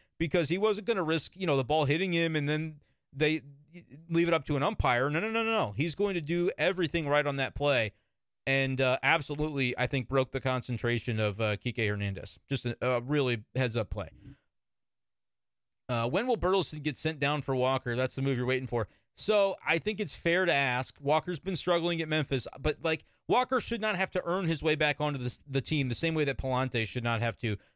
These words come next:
uh, when they sent him to Memphis. I was like, "Palante should be back in fifteen days." That's, that's the deal. It took him a little longer than that, but he did make his way back. Um, I, I, I feel like he's gotta have at least a couple of good games, though, Walker, to get back. The problem is, with that specific question there, uh,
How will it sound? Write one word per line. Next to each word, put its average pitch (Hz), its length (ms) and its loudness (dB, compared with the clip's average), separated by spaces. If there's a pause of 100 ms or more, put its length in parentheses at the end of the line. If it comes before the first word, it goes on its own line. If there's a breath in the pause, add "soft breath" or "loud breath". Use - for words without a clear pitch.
(100)
uh, 113 120 2
when 123 180 -2
they 120 100 2
sent 135 260 -2
him 131 80 0
to 120 60 -2
Memphis. 117 360 -2
I 127 40 0
was 113 100 -2
like, 113 140 -2
"Palante 123 360 0
should 147 140 -6
be 160 80 0
back 156 260 2
in 160 60 -6
fifteen 180 320 -4
days." 196 280 0
That's, 117 200 -6
that's 123 360 -4
the 151 80 0
deal. 196 260 0 (220 soft breath)
It 127 100 -4
took 160 160 0
him 156 80 2
a 147 60 4
little 151 200 2
longer 147 300 0
than 135 160 -6
that, 202 240 0
but 143 100 -4
he 139 60 0
did 147 220 -2
make 151 160 0
his 139 120 0
way 120 160 0
back. 190 380 0 (500)
Um, 127 580 0 (440)
I, 143 320 0
I, 123 160 -4
I 143 100 0
feel 208 240 0
like 190 260 2 (760)
he's 147 200 0
gotta 165 300 4
have 147 240 4
at 139 120 -4
least 147 220 0
a 143 60 -2
couple 139 260 0
of 123 60 0
good 131 140 -2
games, 123 260 -2
though, 165 140 2
Walker, 156 380 0
to 151 60 -4
get 156 180 -2
back. 165 260 0 (180)
The 143 80 -10
problem 196 400 2
is, 156 260 0
with 143 220 -2
that 160 200 0
specific 151 480 -4
question 131 440 -2
there, 117 280 0
uh, 107 480 -2